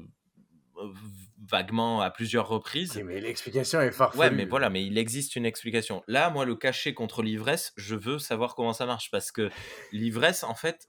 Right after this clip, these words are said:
Speaker 1: l'alcool fait que tes neurones ne, ne, ne, ne bougent pas très bien. Du coup, c'est quoi ? C'est un cachet qui protège tes neurones, qui attaque l'alcool, qui fait un bouclier, qui, euh,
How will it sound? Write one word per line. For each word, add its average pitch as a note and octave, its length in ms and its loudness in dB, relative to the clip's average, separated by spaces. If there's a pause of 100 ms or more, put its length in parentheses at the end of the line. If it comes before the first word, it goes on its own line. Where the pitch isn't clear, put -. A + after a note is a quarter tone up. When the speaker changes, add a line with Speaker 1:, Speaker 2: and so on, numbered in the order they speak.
Speaker 1:
l'alcool A#2 840 0 (720)
fait F#3 200 2
que C3 220 0
tes A#2 220 2
neurones C3+ 480 2
ne, A2 440 2
ne, G#2+ 460 -2
ne, G#2+ 840 -4
ne G#2+ 180 -4
bougent A#2 280 -6
pas D#3+ 140 2
très - 160 -2
bien. B2 200 2
Du A2 220 -6
coup, F#3 140 -4
c'est D3+ 180 0
quoi ? C3 160 2
C'est A#2 120 0
un A2 80 -2
cachet C#3+ 420 -2
qui A2 340 -10 (280)
protège D3+ 440 0
tes D#3 140 -2
neurones, F3+ 340 0 (400)
qui C3+ 180 -2
attaque D#3+ 380 -2
l'alcool, E3+ 460 -2 (320)
qui C#3 160 -10
fait D#3+ 200 -4
un D3+ 100 2
bouclier, E3 600 -4
qui, D3+ 360 -8 (240)
euh, B2+ 340 2